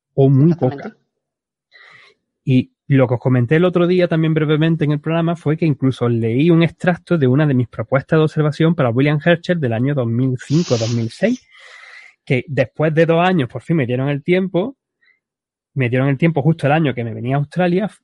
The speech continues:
Speaker 1: pero conseguí observar nubes. Por lo que al final
Speaker 2: Ah.
Speaker 1: nunca pude llegar a
Speaker 2: Bien.
Speaker 1: hacerlo, nunca pude llegar a hacer, a observar los objetos que quería y ya como vine aquí nunca pude seguir con ese camino de investigación.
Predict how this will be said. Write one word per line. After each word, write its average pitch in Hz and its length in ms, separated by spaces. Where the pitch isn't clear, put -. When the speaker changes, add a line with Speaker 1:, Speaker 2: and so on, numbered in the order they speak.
Speaker 1:
pero 113 220
conseguí 120 380
observar 170 520
nubes. 156 500
Por 147 80
lo 131 100
que 127 60
al 120 80
final 135 240
Speaker 2:
Ah. - 20
Speaker 1:
nunca 165 360
pude 185 220
llegar 180 280
a - 20
Speaker 2:
Bien. 185 140
Speaker 1:
hacerlo, 208 300
nunca 160 280
pude 175 260
llegar 127 280
a 156 60
hacer, 151 440
a 120 60
observar 135 440
los 151 140
objetos 156 320
que 117 120
quería 160 320
y 160 60
ya 147 120
como 127 160
vine 139 180
aquí 160 160
nunca 143 280
pude 139 260
seguir 139 240
con 131 160
ese 131 240
camino 127 480
de 127 100
investigación. 127 540